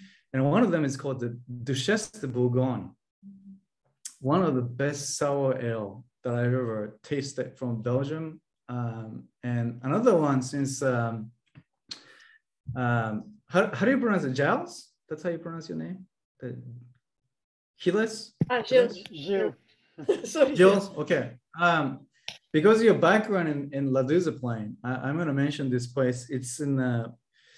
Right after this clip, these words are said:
Speaker 1: faculty bar by philosophy department, has the M Museum,
Speaker 2: Yeah.
Speaker 1: and
Speaker 2: Mm.
Speaker 1: M Museum has, like, M Cafe, so the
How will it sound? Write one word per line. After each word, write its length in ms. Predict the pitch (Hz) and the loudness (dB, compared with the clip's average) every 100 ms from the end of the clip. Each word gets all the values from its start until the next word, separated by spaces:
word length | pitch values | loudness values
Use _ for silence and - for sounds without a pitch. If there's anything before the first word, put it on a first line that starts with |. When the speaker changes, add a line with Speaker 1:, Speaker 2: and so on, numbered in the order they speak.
| - - - - - _ _ _ _ | -20 -20 -20 -20 -20 _ _ _ _
Speaker 1:
faculty 600 | - 214 254 220 - 160 | 4 6 8 6 4 0
bar 400 | 131 127 117 107 | 2 2 2 -2
by 180 | 120 117 | -2 -4
philosophy 640 | 120 135 131 143 143 120 | -4 -2 0 0 -4 -8
department, 520 | 120 123 117 117 120 | -8 -4 -4 -4 -8
has 240 | 120 120 120 | -6 -6 -4
the 260 | 117 110 - | -6 -6 2
M 200 | 196 240 | 6 6
Museum, 640 | 226 220 233 240 294 302 _ _ _ _ - | 4 2 0 0 -2 -6 _ _ _ _ -6
Speaker 2:
Yeah. 80 | 143 139 | -2 0
Speaker 1:
and 140 | 135 131 135 - | 0 -4 -8 -14
Speaker 2:
Mm. 280 | 208 196 - - | -12 -10 -8 0
Speaker 1:
M 180 | 220 233 | 2 4
Museum 600 | 185 156 170 165 156 139 | 4 4 0 0 0 0
has, 300 | 131 123 123 - | -2 -4 -8 -6
like, 200 | 131 123 - | -4 -2 0
M 220 | 156 208 | 2 2
Cafe, 500 | 208 208 208 226 262 - _ | 0 -2 0 0 -2 -10 _
so 140 | _ | _
the 140 | 123 | -8